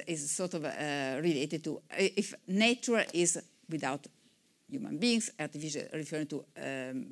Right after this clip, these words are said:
the intervention of human beings, as many people say, then all communication should be understood as artificial. Um, but, uh, that's true. That's true in this, in sense, but we don't say act artificial communication, it's simply communication. And the idea why this,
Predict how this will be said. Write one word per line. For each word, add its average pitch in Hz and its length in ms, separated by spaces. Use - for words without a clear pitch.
the 151 100
intervention 147 340
of 143 60
human 143 280
beings, 196 240
as 135 120
many 139 160
people 131 260
say, 214 380
then 233 200
all 185 120
communication 156 600
should 143 200
be 135 80
understood 127 480
as 123 140
artificial. 117 500
Um, 170 640
but, 214 340
uh, 220 120
that's 175 320
true. 139 260
That's 143 200
true 143 80
in 139 80
this, - 160
in 139 360
sense, 151 220
but 185 180
we 254 120
don't 240 140
say 226 280
act - 180
artificial 131 320
communication, 143 440
it's 156 100
simply 185 240
communication. 156 680
And 202 200
the 208 260
idea 208 320
why 185 300
this, 220 340